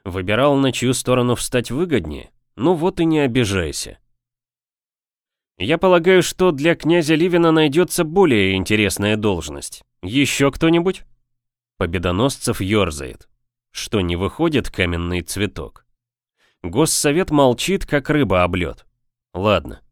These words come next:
придётся мне. Всё сам, всё сам.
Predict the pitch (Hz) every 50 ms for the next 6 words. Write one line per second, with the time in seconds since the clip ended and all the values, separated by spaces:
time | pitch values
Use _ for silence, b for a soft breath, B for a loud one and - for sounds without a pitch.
0 | _ - 98 98 92 85 110 139 - - - 117 113 104 87 73 - - _ _
1 | _ _ _ _ _ _ - - - - 127 156 165 156 - - - 123 110 95
2 | 85 76 65 - _ _ _ _ _ - - - - - 104 113 110 - - -
3 | 101 90 73 - -